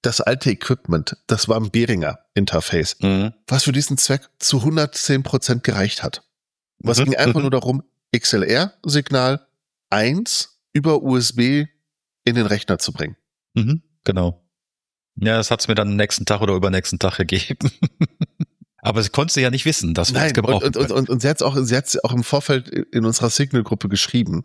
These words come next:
Speaker 1: Und ich hab einfach nicht dran gedacht,
Speaker 2: Stimmt, ja.
Speaker 1: in dem Moment irgendwie so, ah Mensch, Maria hat doch noch.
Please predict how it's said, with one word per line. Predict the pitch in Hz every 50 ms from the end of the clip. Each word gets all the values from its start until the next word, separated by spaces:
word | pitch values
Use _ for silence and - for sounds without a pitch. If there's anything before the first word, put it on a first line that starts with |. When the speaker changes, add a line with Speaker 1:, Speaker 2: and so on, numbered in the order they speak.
| _ _ _
Speaker 1:
Und | - 123
ich | 113 -
hab | 135 - - -
einfach | 127 123 - 131 117
nicht | 123 135 -
dran | - - 131 117
gedacht, | 117 117 101 - 95
Speaker 2:
Stimmt, | 85 78
ja. | 90 90 92 92 90
Speaker 1:
in | 131 131
dem | 113 127 131 135
Moment | 143 135 131 123 123 127 131
irgendwie | 123 123 117 120
so, | 117
ah | - - 120 135
Mensch, | 151 151 160 160 151 -
Maria | - 127 131 120 147 175 185
hat | 156 127 _
doch | - 101 - -
noch. | 110 113 151 - -